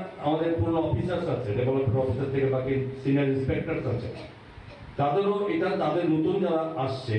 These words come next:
তাদেরকে কিন্তু নিজেদের মতো করে আপনাদের যে অভিজ্ঞতা এই চাকুরি জীবনে দীর্ঘদিনের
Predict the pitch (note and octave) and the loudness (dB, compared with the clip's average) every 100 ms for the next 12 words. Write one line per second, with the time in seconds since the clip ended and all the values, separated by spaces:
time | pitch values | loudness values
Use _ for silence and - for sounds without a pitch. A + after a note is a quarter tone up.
0 | A2+ B2+ C#3+ C#3+ D3 D3+ C#3+ - - - | 0 0 0 0 0 2 2 2 0 0
1 | - - - - - - - - - - | -6 -12 -16 -18 -20 -20 -20 -20 -20 -20
2 | - B2+ D3 E3+ F3 E3 E3 D#3+ C#3+ C3+ | -4 0 2 2 0 0 0 0 0 2
3 | A#2+ G2 - - - - - - - - | 2 2 -4 -10 -14 -16 -16 -18 -18 -10
4 | - A#2+ - G3 G3+ - F3 D#3+ - C3+ | -2 0 2 2 2 2 2 2 0 -2
5 | C3+ B2+ - - - - - B2+ B2 B2+ | -2 -4 -10 -14 -18 -20 -6 0 0 0
6 | D#3 D3 C3+ C3+ C3+ A#2+ A#2 B2 A#2+ G#2 | 2 2 2 2 2 2 2 2 2 2
7 | F#2+ | -2